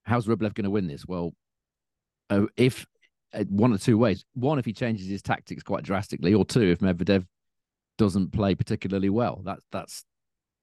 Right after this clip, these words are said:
that's the only option for me. But this is a very short price for me on Rublev. Um, he was three point one six plus two one six in New York.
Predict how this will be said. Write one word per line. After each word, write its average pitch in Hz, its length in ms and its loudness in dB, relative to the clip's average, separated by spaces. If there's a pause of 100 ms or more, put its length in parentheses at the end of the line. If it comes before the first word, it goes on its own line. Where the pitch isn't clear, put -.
(140)
that's - 240 -2
the 95 140 6
only 98 160 8
option 87 320 2
for - 140 -4
me. 87 260 4 (640)
But - 100 -4
this 175 120 6
is 240 100 4
a 170 60 6
very 147 180 4
short 139 300 0
price 127 320 -4
for 101 60 -4
me 82 100 -2
on 76 100 -6
Rublev. 67 380 -4 (400)
Um, 80 560 2 (160)
he 113 160 4
was 98 320 2 (340)
three 151 200 2
point 131 220 0
one 107 160 0
six - 360 -6
plus - 240 -6
two 104 160 2
one 92 180 2
six - 260 -6
in 90 120 -2
New 87 100 2
York. 82 380 0